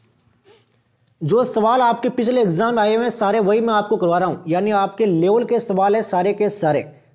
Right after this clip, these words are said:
तो आराम से अटेंड करो देखे हर एक सवाल को। तो राइट आंसर आपके शेर, जरगा, सज्जनगढ़ और तारागढ़ हो जाएगा भाई,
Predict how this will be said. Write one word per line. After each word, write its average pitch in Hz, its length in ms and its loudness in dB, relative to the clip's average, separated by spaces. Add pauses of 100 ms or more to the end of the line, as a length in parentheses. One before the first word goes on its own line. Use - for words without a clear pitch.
(160)
तो 170 40 0
आराम 196 300 0
से 214 120 -2
अटेंड 202 280 0
करो 196 140 0
देखे 202 200 0
हर 180 100 2
एक 190 140 0
सवाल 139 300 0
को। - 100 -10 (840)
तो 220 80 2
राइट 226 320 2
आंसर 240 260 0
आपके 214 340 0
शेर, 220 460 2
जरगा, 190 400 2
सज्जनगढ़ 202 560 -2 (400)
और 202 220 4
तारागढ़ 190 400 2
हो 151 60 2
जाएगा 143 180 0
भाई, 107 140 -6